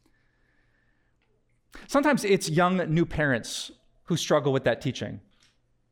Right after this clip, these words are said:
Maybe they've grown up hearing, "You're born in sin and you need to be born again," but they have their first kid and the, the child looks so good and innocent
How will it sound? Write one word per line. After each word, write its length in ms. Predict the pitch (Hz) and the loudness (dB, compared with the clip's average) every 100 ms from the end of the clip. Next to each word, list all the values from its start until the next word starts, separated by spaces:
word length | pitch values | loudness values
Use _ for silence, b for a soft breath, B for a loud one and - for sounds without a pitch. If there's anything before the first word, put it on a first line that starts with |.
| _ _ _ _ - | _ _ _ _ -6
Maybe 220 | 147 143 | 0 0
they've 240 | 117 - | -2 -6
grown 240 | 131 143 139 | 0 2 2
up 140 | 120 | 0
hearing, 200 | 139 131 | 0 2
"You're 100 | 131 | 2
born 260 | 165 220 202 | 2 4 2
in 80 | |
sin 400 | 175 - 175 160 | 0 0 0 2
and 140 | 139 139 | 0 0
you 60 | |
need 160 | 156 175 | 0 -2
to 80 | 156 | 0
be 100 | 156 | -2
born 380 | 131 147 156 156 | 2 2 2 0
again," 420 | 131 139 139 123 | -2 0 0 0
but 140 | 123 147 | 0 -2
they 60 | |
have 160 | 170 240 | -2 0
their 100 | 180 | -2
first 320 | - 156 - | 0 -2 -2
kid 260 | 175 151 123 | 0 2 2
and 160 | 143 | -2
the, 60 | 147 | -6
the 180 | 160 156 | -8 -8
child 240 | 262 226 | -4 -4
looks 140 | 156 | -4
so 140 | - 127 | -2 -4
good 480 | 110 139 147 147 b b b b b b _ _ - | 0 0 0 -4 b b b b b b _ _ -6
and 160 | 135 127 | -4 -2
innocent 640 | 160 160 - 156 156 - | -2 -2 -2 -4 -6 -18